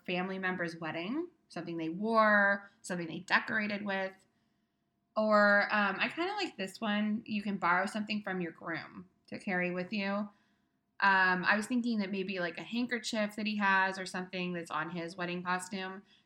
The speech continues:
you could potentially take and bring with you, uh, just to have something of him while you walk down the aisle. Something blue. A fun one that I did see was you could have your bridal party or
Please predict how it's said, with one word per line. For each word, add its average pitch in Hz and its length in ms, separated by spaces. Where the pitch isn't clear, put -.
you 185 140
could - 100
potentially 175 520
take 156 420
and 170 140
bring 156 200
with 147 220
you, 123 380
uh, - 60
just - 240
to 190 60
have 180 180
something 160 560
of 165 120
him 170 400
while 156 140
you 147 100
walk 135 200
down - 180
the - 80
aisle. - 320
Something 247 480
blue. 214 720
A 214 40
fun 285 260
one 277 160
that 247 140
I 226 100
did 208 300
see 208 480
was 180 520
you 190 120
could 196 100
have 202 240
your 202 120
bridal 180 380
party 190 380
or 180 80